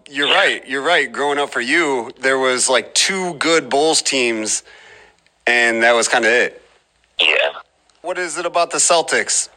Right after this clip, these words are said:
Speaker 1: What is it about them that, you know, makes you a fan?
Speaker 2: I don't know. My, my dad was always a fan of the Celtics, and growing up, like, they had Pierce, K G, and Ray Allen. I used to watch them teams.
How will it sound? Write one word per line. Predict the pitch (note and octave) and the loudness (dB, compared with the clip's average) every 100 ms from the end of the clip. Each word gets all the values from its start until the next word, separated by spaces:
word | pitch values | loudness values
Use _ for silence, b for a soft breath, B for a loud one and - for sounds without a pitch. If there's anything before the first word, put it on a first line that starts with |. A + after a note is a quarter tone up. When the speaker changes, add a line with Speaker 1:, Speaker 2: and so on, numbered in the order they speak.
| - | -2
Speaker 1:
What | C3 | 2
is | D3 C#3 | 2 2
it | C#3 | 2
about | C#3 C3 | 2 4
them | C#3+ C#3+ | 2 2
that, | B2+ A#2+ A2+ | 4 2 2
you | G#2+ | -2
know, | A#2 | -4
makes | A#2 A2+ - | -2 -2 -2
you | |
a | A2 | -2
fan? | B2 A#2 - - - - - - | -2 -2 -6 -18 -20 -20 -6 2
Speaker 2:
I | G#2+ G2 | 4 4
don't | F#2 | 4
know. | F#2+ | 2
My, | F#2+ G#2 G2 | 4 2 0
my | F#2+ F#2 | 0 0
dad | F#2 F#2 | 0 0
was | E2+ D#2+ D#2 | 0 0 0
always | D#2+ D2+ | 0 0
a | - D#2 | -2 -2
fan | D2 | 0
of | - | -2
the | - | 0
Celtics, | D2+ - - - | 0 -2 -2 -2
and | - - _ _ _ - | -4 -8 _ _ _ -2
growing | E2+ E2+ D#2+ | 2 4 4
up, | E2 E2 D2+ D#2 | 2 2 2 2
like, | - - _ _ _ - | 0 -6 _ _ _ -2
they | - | 0
had | D2+ D2 - | 2 0 0
Pierce, | - D#2+ D#2 D2+ - D#2 | 0 2 2 2 2 2
K | - - | 2 2
G, | - E2 D#2 | 2 2 2
and | D2 D#2 - F2 | 0 -2 -12 -4
Ray | E2 D2 D2+ | -2 0 0
Allen. | D#2 D#2 D#2 - - | 0 -2 -4 -8 -2
I | E2 | 0
used | E2+ - | 2 0
to | B1+ | 0
watch | C#2 - | 0 0
them | C#2+ - - | -2 -4 -2
teams. | - - | -2 -2